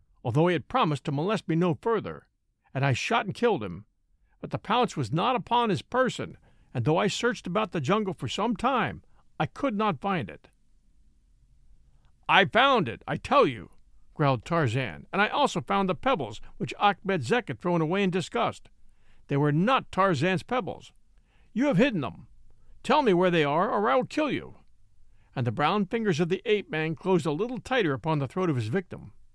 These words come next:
Werper struggled to free himself. "My God,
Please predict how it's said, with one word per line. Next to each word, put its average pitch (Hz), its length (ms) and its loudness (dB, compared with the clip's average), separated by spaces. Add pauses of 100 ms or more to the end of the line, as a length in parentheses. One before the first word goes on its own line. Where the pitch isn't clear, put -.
(1800)
Werper 214 320 4
struggled 190 460 -2
to 123 80 -2
free 262 200 -2
himself. 135 520 -4 (1120)
"My 220 160 2
God, 170 640 0